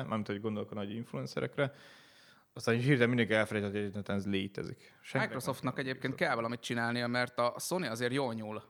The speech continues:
Speaker 2: hozzá. Például az Uncharted
Speaker 1: Hát,
Speaker 2: itt volt, és azért
Speaker 1: igen.
Speaker 2: ez elég nagy siker lett, és ők meg
Speaker 1: Igen.
Speaker 2: a Halo-val is azért bugdácsolnak rendesen.
Speaker 1: Hát az, az
Speaker 2: Mármint maga a
Speaker 1: igen.
Speaker 2: játék, és most utána a
Speaker 1: Sorozat
Speaker 2: sorozat
Speaker 1: is,
Speaker 2: is.
Speaker 1: ja.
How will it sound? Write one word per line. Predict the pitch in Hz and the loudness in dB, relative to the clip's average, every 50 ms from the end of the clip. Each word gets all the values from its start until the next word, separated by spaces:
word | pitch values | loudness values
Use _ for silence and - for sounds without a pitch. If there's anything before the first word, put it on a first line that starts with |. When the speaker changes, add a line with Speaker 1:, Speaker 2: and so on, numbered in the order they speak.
| _ | _
Speaker 2:
hozzá. | _ 117 113 110 113 123 113 | _ -6 -6 -4 -2 -2 -2
Például | - - 127 120 113 | 0 0 -2 -2 -2
az | 127 127 | 0 -2
Uncharted | 127 - - 127 120 - | -2 0 0 -2 0 0
Speaker 1:
Hát, | - 202 202 196 190 | 0 2 2 4 4
Speaker 2:
itt | 185 | 4
volt, | 185 127 - 135 | 2 0 -2 -4
és | 123 131 | -2 0
azért | 123 120 131 | 0 4 4
Speaker 1:
igen. | 123 117 | 6 6
Speaker 2:
ez | 113 | 6
elég | 113 - - 127 | 4 2 2 0
nagy | 117 117 117 | -2 -4 -6
siker | - - 127 - 127 120 123 | -6 -6 -4 0 2 2 2
lett, | 131 127 - | 2 -2 -2
és | 143 - - | -4 -4 -2
ők | 135 | 0
meg | 135 135 131 | 2 2 2
Speaker 1:
Igen. | 127 104 104 104 107 120 | 2 2 0 -2 -4 -4
Speaker 2:
a | 143 | -2
Halo-val | 165 165 170 170 170 156 170 170 | 0 2 4 4 4 4 2 2
is | 170 175 170 - - - - _ _ - 151 151 | 2 0 -2 -4 -6 -8 -14 _ _ -14 -10 -4
azért | 139 143 135 147 139 135 127 | -2 0 2 2 0 0 -2
bugdácsolnak | 131 147 139 131 143 131 127 143 - - 143 143 139 143 - | -2 -4 -2 0 0 0 0 -2 -2 -2 -2 0 0 0 0
rendesen. | 143 143 139 139 143 147 - - 151 | 0 0 0 0 -2 -4 -2 0 0
Speaker 1:
Hát | 156 160 - | 0 0 0
az, | 131 117 113 113 113 107 110 110 - | 0 0 0 -2 -6 -8 -10 -12 -6
az | - - | -4 -2
Speaker 2:
Mármint | 143 147 143 143 | 0 0 2 4
maga | 160 151 139 | 4 6 6
a | 135 | 6
Speaker 1:
igen. | 131 131 | 6 4
Speaker 2:
játék, | 135 143 190 175 160 135 - | 4 2 0 -2 -4 -2 -2
és | 151 147 127 - | -2 -2 -2 -4
most | 135 131 - - | -6 -6 -6 -8
utána | 131 - - 117 117 117 117 117 | -4 -2 0 0 0 0 -2 -2
a | 117 - - 117 | -4 -6 -6 -2
Speaker 1:
Sorozat | 120 123 127 135 135 123 | 0 0 2 4 2 2
Speaker 2:
sorozat | - 147 151 151 135 156 156 - | 2 2 0 2 2 2 2 2
Speaker 1:
is, | 165 | 0
Speaker 2:
is. | 160 147 | 0 0
Speaker 1:
ja. | 127 120 113 110 | -2 -4 -4 -4